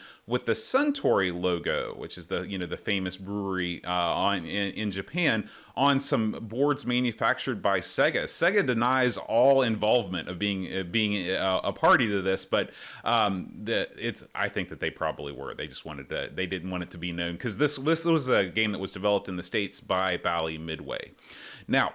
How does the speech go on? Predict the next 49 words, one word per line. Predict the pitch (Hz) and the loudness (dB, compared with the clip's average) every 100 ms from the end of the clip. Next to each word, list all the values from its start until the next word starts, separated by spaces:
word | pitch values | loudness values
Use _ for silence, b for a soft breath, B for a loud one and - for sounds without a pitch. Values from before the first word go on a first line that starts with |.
| - | 2
um, | 135 120 101 - _ | 4 4 0 -8 _
this | 156 233 | 0 0
is, | 247 202 | 0 -4
this | 156 202 | -4 -2
game | - 185 | 0 2
is | 139 | 2
great. | 92 107 95 - - _ _ 143 | 2 0 0 -4 -20 _ _ 4
I | |
love | 131 139 135 | 6 6 4
Tapper. | 120 92 101 107 | 0 0 0 -2
It's, | 104 | 0
it's | 139 - | -4 -2
fun | - 160 | 2 2
to | 156 | 2
play | - 143 | 4 2
through | 143 131 123 | 2 0 2
an | |
emulator, | 117 160 131 107 98 | 2 2 4 4 2
but | 95 - | 0 -4
the | |
best | 87 156 214 - | 2 4 4 2
way | 117 | 2
to | 92 | 2
play | - 98 | 0 0
it | 90 | 2
by | 87 87 | 0 0
far, | - 127 110 92 82 - B B | 2 4 6 4 2 -4 B B
and | 101 110 | -2 0
this | 113 | 0
is | 113 104 | 0 0
a | |
way | 104 104 | 4 2
that | 98 | 2
I | 95 95 | 0 2
did | 95 98 | 0 0
it | 95 - | 0 0
for | |
the | 101 | -2
first | - 240 277 - | 0 0 0 0
time | 117 90 87 87 | 0 0 0 -2
when | 95 | 0
I | 92 | 2
was | 92 90 | 2 2
in | 190 214 | 0 0
Chicago | 127 117 98 90 95 | 0 2 2 2 2
at | 123 | 2
the | 92 | 2
Galloping | 92 90 - 92 | 2 2 0 0
Ghost, | 87 82 | 0 0